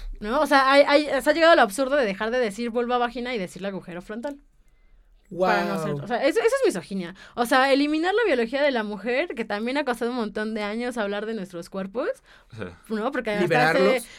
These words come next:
Speaker 1: hace unos años las mu-, o sea, no podían, las mujeres ni siquiera sabían que tenían vulva porque no se nombraba y lo que no se nombra no existe. Para que ahora otra vez estemos cayendo en esto, ¿no? Y también de lesbofobia, porque hay muchas lesbianas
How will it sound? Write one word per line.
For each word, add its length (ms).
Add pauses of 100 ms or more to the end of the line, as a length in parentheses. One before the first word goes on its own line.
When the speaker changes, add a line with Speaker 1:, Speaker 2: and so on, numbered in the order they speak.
Speaker 1:
hace 260
unos 220
años 320
las 240
mu-, 180
o 60
sea, 140
no 160
podían, 580
las 140
mujeres 220
ni 60
siquiera 220
sabían 240
que 80
tenían 300
vulva 280
porque 200
no 120
se 120
nombraba 400
y 20
lo 80
que 80
no 80
se 80
nombra 160
no 80
existe. 420 (240)
Para 200
que 80
ahora 140
otra 180
vez 180
estemos 320
cayendo 300
en 80
esto, 220
¿no? 140 (200)
Y 100
también 280
de 60
lesbofobia, 600
porque 180
hay 60
muchas 280
lesbianas 460